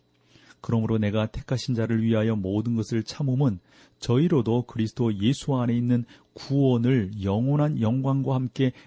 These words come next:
얻게 하려 함이로다." 고난을 받으니 그랬어요. 하나님의 말씀 편에 선다면 분명 여러분 어려움을 당하게 될 것입니다. 바울은 죄인과 같이 매이는 데까지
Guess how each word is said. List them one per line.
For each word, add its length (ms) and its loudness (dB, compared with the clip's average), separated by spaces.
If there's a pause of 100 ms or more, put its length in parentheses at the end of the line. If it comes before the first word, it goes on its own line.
(120)
얻게 360 0
하려 400 2 (180)
함이로다." 720 -6 (1000)
고난을 440 0
받으니 520 0
그랬어요. 460 -10 (1500)
하나님의 420 0
말씀 300 -2
편에 260 -4
선다면 720 -2 (760)
분명 380 -2
여러분 440 -2 (260)
어려움을 460 2
당하게 380 -4
될 140 -4
것입니다. 600 -10 (1080)
바울은 480 4
죄인과 460 4
같이 720 0
매이는 520 2
데까지 640 -2